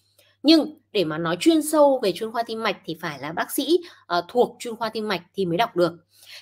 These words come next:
Kể cả siêu âm tim nhá. Siêu âm tim nếu như một bác sĩ nội khoa thuộc chuyên khoa khác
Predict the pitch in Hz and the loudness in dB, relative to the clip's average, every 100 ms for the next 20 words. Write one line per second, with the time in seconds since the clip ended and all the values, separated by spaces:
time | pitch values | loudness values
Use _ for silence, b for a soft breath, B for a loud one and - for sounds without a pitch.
0 | - 208 165 - 302 277 277 320 302 254 | -4 -2 -2 0 6 6 6 2 2 0
1 | 254 - _ _ - 294 285 302 285 233 | -8 -10 _ _ -2 0 2 2 0 0
2 | 202 269 339 240 - 277 - - 294 - | 0 2 0 0 -2 -4 -4 -4 -2 -2
3 | - 262 247 233 247 - 247 226 - 233 | -4 -4 -4 -4 -10 -8 -8 -8 -8 -8
4 | 226 _ - 330 392 | -8 _ -2 2 2